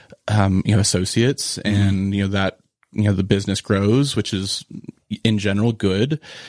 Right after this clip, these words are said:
Speaker 1: Um, but then it creates its own set of challenges. And so now I've realized teaching and, you know, training my new doctors and really focusing on the business and watching, you know, just like from a patient care standpoint,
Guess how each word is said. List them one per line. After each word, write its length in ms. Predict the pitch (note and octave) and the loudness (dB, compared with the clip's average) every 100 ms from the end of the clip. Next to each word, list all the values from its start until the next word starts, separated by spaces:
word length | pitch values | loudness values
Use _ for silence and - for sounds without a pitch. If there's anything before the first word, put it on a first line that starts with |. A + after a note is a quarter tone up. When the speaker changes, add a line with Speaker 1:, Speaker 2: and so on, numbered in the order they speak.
| - - | -20 -4
Speaker 1:
Um, 300 | G#2+ G#2+ G2 | 2 4 4
but 140 | G#2 | 2
then 100 | A2 | 2
it 160 | G#2 - - | 0 -2 -12
creates 320 | - G#2+ G2 F#2+ | 0 0 0 -4
its 100 | G#2+ | 0
own 160 | G#2+ | 0
set 160 | - G2+ | 2 -2
of 80 | F#2+ | 0
challenges. 680 | G#2+ G2 G2+ A2 A2 G#2 | -2 0 0 0 0 -2
And 200 | - G#2 | -2 0
so 160 | G2+ A2 | 2 2
now 300 | G#2 C3 D3 | 2 2 2
I've 180 | A#2 G#2 | 2 0
realized 600 | G#2+ G#2 G#2 G#2 G2 - - - - - _ _ _ _ _ | 0 2 2 0 -2 -8 -20 -20 -20 -20 _ _ _ _ _
teaching 600 | - G#2+ - C#3 D#3+ D#3+ - - - - | -2 -2 2 2 2 0 -6 -20 -6 -2
and, 580 | G#2+ G2+ G2+ G2 G2 - - | 0 2 0 0 -2 -6 -6
you 120 | G#2+ | -4
know, 40 | |
training 460 | G2 - A2 G#2+ A2+ | -4 0 2 4 4
my 140 | G#2+ | 4
new 180 | G2+ G#2 | 4 2
doctors 800 | G2+ F#2+ G#2 A#2 A2+ A#2 A#2 - - | 2 0 2 4 4 4 2 -4 0
and 680 | G#2 G#2 G#2 G2+ G2+ G2+ - - | 0 2 2 2 2 0 -4 -12
really 400 | G#2+ G#2+ A2 A#2+ | -2 2 4 2
focusing 500 | - G#2 - - G#2 | 2 0 0 -2 0
on 120 | G2 | 0
the 60 | F#2 | -2
business 640 | - C3+ B2 G2 F#2+ - - - - - | 0 0 2 0 0 -6 -12 -20 -20 -2
and 240 | G2+ G2+ | 0 2
watching, 640 | G2+ G#2 - - G#2 G#2 G2 | 2 2 2 0 2 2 0
you 80 | |
know, 60 | G2 | 0
just 240 | G2+ G2+ G#2+ | 0 0 2
like 300 | G2 F#2 - _ _ | 0 -2 -8 _ _
from 180 | G#2 F#2+ | -2 -2
a 60 | |
patient 420 | - - C#3+ - - | -2 -2 0 -2 -2
care 220 | G#2+ F#2+ | -2 0
standpoint, 760 | - G2+ G2 - G#2 G2+ G2 | 0 0 0 2 2 2 -2